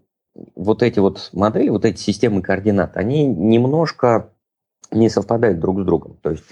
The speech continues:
нельзя сказать, что медленная система мышления — это исключительно префронтальная кора, и это исключительно Тим Урбановский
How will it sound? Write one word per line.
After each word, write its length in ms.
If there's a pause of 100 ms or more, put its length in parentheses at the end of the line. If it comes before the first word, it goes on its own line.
(320)
нельзя 260
сказать, 340
что 520 (340)
медленная 420
система 580 (260)
мышления — 480
это 120
исключительно 520
префронтальная 720
кора, 280
и 60
это 260 (240)
исключительно 1000
Тим 260
Урбановский 800